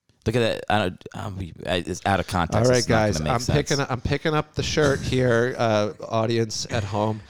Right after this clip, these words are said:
Speaker 2: Ezekiel's Madness, Laugh for a Cure, donations payable to Eric Helwig.
Speaker 1: Yeah.
Speaker 2: Ezek-, is this a Mormon joke? Ezekiel? Is it a religious
Speaker 1: It's a
Speaker 2: joke?
Speaker 1: joke about an old dog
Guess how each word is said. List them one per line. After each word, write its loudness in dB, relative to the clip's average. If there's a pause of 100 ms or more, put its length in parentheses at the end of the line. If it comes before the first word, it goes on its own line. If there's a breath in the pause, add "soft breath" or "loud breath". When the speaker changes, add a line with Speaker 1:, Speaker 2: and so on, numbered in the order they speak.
(360 loud breath)
Speaker 2:
Ezekiel's 0
Madness, 0
Laugh 2
for 0
a -2
Cure, -2
donations -2
payable -2
to -8
Eric -4
Helwig. -12 (200)
Speaker 1:
Yeah. -10 (500 loud breath)
Speaker 2:
Ezek-, -2
is -4
this -6
a -2
Mormon -10
joke? -6
Ezekiel? -2
Is -6
it -4
a -4
religious -2
Speaker 1:
It's 0
a 0
Speaker 2:
joke? 0
Speaker 1:
joke 0
about 2
an 0
old -2
dog -2